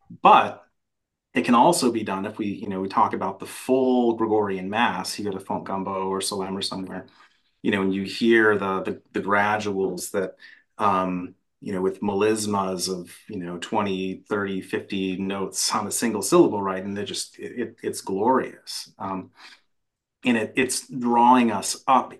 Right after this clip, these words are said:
into the prayer of Christ, who himself prays through the liturgy to the Father. We're united as members of the mystical body, and it draws us into that prayer, and it draws us into heaven.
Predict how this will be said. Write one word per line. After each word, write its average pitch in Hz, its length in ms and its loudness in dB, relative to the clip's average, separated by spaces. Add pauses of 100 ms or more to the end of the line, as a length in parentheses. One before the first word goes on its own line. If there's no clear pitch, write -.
into 143 720 0
the 107 80 -4
prayer 104 320 -6
of 98 140 -10
Christ, 92 480 -4
who 101 140 -4
himself 104 600 0
prays 98 520 0
through 123 600 6
the 123 100 0
liturgy 104 500 -4
to 107 140 -10
the 123 60 -10
Father. 98 580 -2 (320)
We're 101 60 -6
united 101 400 0
as 107 140 -8
members 101 360 -4
of 101 120 -6
the 95 100 -4
mystical 101 380 -6
body, 101 360 4
and 92 100 -8
it 82 100 -12
draws 107 380 4
us - 340 -6
into 147 560 2
that 104 260 -4
prayer, 92 480 -2 (240)
and 127 100 2
it 113 80 0
draws 127 280 4
us 120 120 -4
into 107 140 -4
heaven. - 340 -8